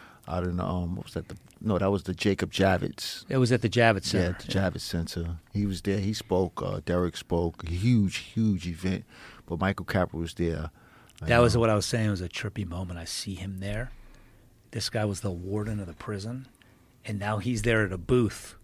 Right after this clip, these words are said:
Speaker 2: <laughs> for J J's organization.
Speaker 1: Speaking on behalf of incarcerated individuals.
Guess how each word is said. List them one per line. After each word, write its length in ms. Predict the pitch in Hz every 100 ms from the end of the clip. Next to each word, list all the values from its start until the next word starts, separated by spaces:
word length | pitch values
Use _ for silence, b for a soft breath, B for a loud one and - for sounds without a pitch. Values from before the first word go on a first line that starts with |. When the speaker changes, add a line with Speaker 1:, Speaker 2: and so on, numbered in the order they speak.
| -
Speaker 2:
<laughs> 800 | - - - - - - - -
for 140 | - 117
J 260 | - 123
J's 340 | 117 - 180 -
organization. 400 | 175 202 196 190
Speaker 1:
Speaking 300 | 135 104 113
on 160 | 107 107
behalf 460 | 98 101 107 101
of 280 | 107 90 90
incarcerated 800 | - 107 117 107 - 101 101 98
individuals. 800 | 95 95 101 98 90 90 95